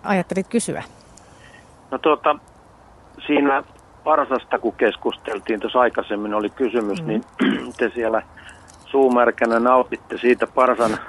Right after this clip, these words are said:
Speaker 2: parsan mausta, mutta se kysymys jäi vähän ilmaan ja mulla itselläkin on semmoinen tilanne, että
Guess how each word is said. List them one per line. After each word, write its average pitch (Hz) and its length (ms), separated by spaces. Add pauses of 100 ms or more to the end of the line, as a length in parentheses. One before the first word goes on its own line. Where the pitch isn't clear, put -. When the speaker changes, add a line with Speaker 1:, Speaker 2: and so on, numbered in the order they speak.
(220)
Speaker 2:
parsan 120 480 (440)
mausta, 143 440
mutta 120 360
se 135 160 (140)
kysymys 151 440
jäi 131 180
vähän 139 240
ilmaan 127 440
ja 120 80
mulla 131 260
itselläkin 117 580
on 104 160 (500)
semmoinen 110 340
tilanne, 107 500
että 98 280